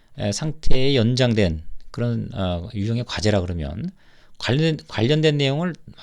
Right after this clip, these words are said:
해당 사항에 막 집어넣는 겁니다. 그러면 중간에 비거나 또는, 에, 깊이가 덜한, 이게 횡적으로는 완벽하더라도 깊이가 덜한, 심도가 약한, 고민을 많이 하지 않-, 하지 않은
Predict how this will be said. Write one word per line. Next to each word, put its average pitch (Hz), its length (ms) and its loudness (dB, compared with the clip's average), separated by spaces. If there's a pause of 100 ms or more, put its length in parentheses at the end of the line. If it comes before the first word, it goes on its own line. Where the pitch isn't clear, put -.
(280)
해당 170 340 -2
사항에 147 420 -6
막 131 240 -12
집어넣는 113 460 0
겁니다. 82 340 -10 (640)
그러면 196 420 0
중간에 165 360 0
비거나 117 680 0 (560)
또는, 202 260 2 (280)
에, 85 440 -2 (480)
깊이가 180 460 2
덜한, 90 440 -2
이게 104 100 -4
횡적으로는 202 800 2
완벽하더라도 131 960 0 (400)
깊이가 165 480 4
덜한, 101 380 2 (220)
심도가 156 480 -2
약한, 101 480 -4 (360)
고민을 160 380 2
많이 123 280 2
하지 110 220 0
않-, 90 180 0 (260)
하지 147 260 0
않은 98 320 2